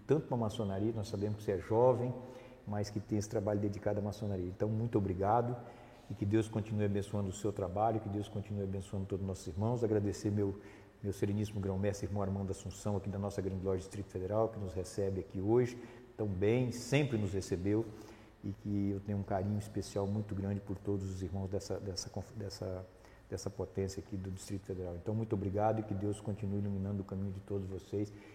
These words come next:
E muito obrigado aos nossos ouvintes, nossos telespectadores e todos que nos ouvem aqui, amigos, família, todos mais. Muito obrigado pelo,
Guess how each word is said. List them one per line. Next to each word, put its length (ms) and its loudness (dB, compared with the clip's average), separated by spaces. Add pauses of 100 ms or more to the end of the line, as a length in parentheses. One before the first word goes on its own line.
(120)
E 60 0
muito 220 4
obrigado 380 4
aos 100 0
nossos 320 -4
ouvintes, 440 -2
nossos 220 -2
telespectadores 920 0
e 20 -2
todos 320 0
que 100 -8
nos 160 -2
ouvem 220 2
aqui, 200 -2
amigos, 500 0
família, 500 0 (420)
todos 220 -2
mais. 320 -6
Muito 160 0
obrigado 420 4 (420)
pelo, 200 -2